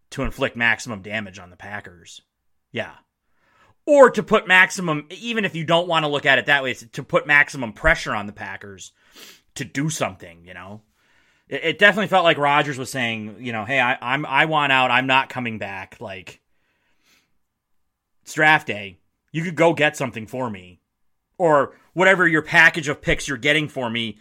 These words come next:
that package can start with picks tonight." That definitely felt like Rodgers saying that, yeah. It was done, again, not maybe to inflict maximum damage, although that's how I see it. I see it as, you could also say, well, it was just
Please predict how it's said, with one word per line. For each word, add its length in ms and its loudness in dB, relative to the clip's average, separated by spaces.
that 180 2
package 400 2
can 160 -10
start 460 -2
with 160 -14
picks 260 -6
tonight." 480 -14
That 200 -2
definitely 280 0
felt 180 -2
like 100 -2
Rodgers 460 -2
saying 360 -4
that, 280 -20
yeah. 320 -18
It 100 -12
was 140 -6
done, 280 2
again, 180 2
not 220 2
maybe 180 -4
to 140 -8
inflict 280 -8
maximum 500 -4
damage, 680 -2
although 160 -14
that's 220 -4
how 140 -4
I 220 0
see 220 -14
it. 140 -18
I 120 -6
see 180 -8
it 80 -10
as, 240 -16
you 120 -10
could 120 -2
also 260 0
say, 160 -8
well, 320 -4
it 80 -14
was 140 -18
just 280 -18